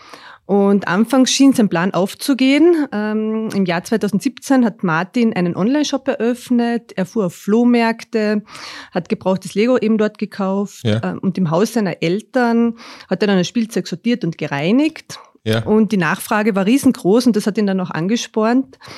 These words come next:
Speaker 1: Und, äh, ja, sein Verteidiger hat vor Gericht gesagt eben, dass die ersten Erfolge gezeigt haben, dass sein Weg ihm richtig ist.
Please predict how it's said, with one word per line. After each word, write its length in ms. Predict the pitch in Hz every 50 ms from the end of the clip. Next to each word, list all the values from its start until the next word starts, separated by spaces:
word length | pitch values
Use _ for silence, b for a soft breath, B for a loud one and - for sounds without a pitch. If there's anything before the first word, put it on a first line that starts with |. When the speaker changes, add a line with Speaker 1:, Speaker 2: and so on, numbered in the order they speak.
| B B B B B B B
Speaker 1:
Und, 920 | - 220 226 226 226 226 226 226 226 226 226 233 233 226 226 - - -
äh, 260 | 202 208 208 208 202
ja, 220 | 185 185 202 226 240
sein 160 | - 226 -
Verteidiger 400 | - 185 - 165 175 226 247 233
hat 100 | - -
vor 140 | - 202 196
Gericht 220 | 226 233 233 -
gesagt 540 | 233 208 - - 160 160 185 - - - -
eben, 480 | 202 220 220 220 220 220 226 220 - - _ _ _ _ _ _ _ _ - - -
dass 200 | - 233 226 -
die 140 | - - -
ersten 320 | 143 165 196 - - - 247
Erfolge 480 | 208 190 - 196 175 190 208 233 233
gezeigt 580 | 208 208 - - 170 156 180 220 - - - -
haben, 160 | 226 214 214
dass 160 | 196 196 190
sein 300 | - 180 175 175 - - - -
Weg 340 | - - - 165 180 185 -
ihm 120 | 208 170
richtig 400 | 165 233 262 - - 294 269 -
ist. 300 | 269 269 262 - - -